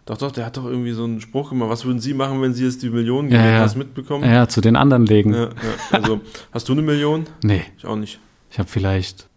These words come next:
Speaker 2: eine Million Probleme.
Speaker 1: I got ninety-nine problems. <laughs> Okay, ähm, das mussten wir zensieren jetzt.
Speaker 2: Okay. Also, kommen wir zu den Begriffen.
Speaker 1: Ja.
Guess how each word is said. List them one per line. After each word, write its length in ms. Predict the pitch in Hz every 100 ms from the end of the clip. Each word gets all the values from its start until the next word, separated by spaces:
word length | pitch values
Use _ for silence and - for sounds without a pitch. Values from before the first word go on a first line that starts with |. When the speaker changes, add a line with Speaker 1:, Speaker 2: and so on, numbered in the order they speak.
| -
Speaker 2:
eine 120 | 107
Million 380 | 104 98 98 98
Probleme. 560 | - 101 107 113 104 107 _ _ -
Speaker 1:
I 80 | 117
got 240 | 110 123
ninety-nine 640 | 127 135 147 151 147 147 156 165
problems. 640 | 165 180 151 151 - -
<laughs> 40 | - _ - - - - -
Okay, 300 | 135 127 123 - - -
ähm, 180 | 123 120
das 160 | 123 120
mussten 300 | 139 135 135
wir 120 | 123
zensieren 440 | 123 117 113 117
jetzt. 300 | 110 101 - - _ - _ 123
Speaker 2:
Okay. 300 | - 92 85 - _ _ _ -
Also, 720 | 123 123 113 107 95 95 92 - _ _ _ _ _ _ _ -
kommen 160 | 151 151
wir 80 |
zu 140 | - 117
den 160 | 110
Begriffen. 580 | 107 - 101 95 98 104 _
Speaker 1:
Ja. 200 | 113 110